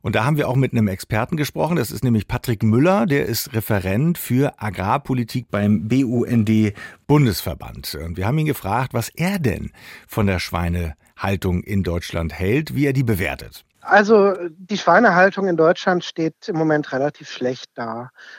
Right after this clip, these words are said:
Speaker 2: Ähm, und zwar das in gleich dreifacher Hinsicht. Sie ist zum einen nicht gut für die Landwirtinnen und Landwirte.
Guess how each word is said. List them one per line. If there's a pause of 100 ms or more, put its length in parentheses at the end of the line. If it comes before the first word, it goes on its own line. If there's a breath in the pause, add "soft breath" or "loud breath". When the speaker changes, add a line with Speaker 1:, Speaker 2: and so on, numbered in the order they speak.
(180 loud breath)
Speaker 2:
Ähm,
und
zwar
das
in
gleich
dreifacher
Hinsicht.
Sie
ist
zum
einen
nicht
gut
für
die
Landwirtinnen
und
Landwirte.